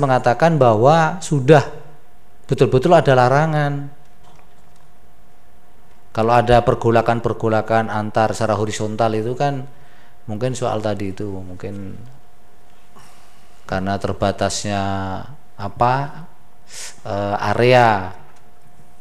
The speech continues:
kendaraan-kendaraan angkot yang kemudian kehilangan pasar, itu kemudian secara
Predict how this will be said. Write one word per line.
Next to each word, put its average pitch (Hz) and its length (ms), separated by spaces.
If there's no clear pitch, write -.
kendaraan-kendaraan 101 640
angkot 101 480
yang 101 100
kemudian 101 640
kehilangan 101 560
pasar, 110 800
itu 113 80
kemudian 104 720
secara 98 180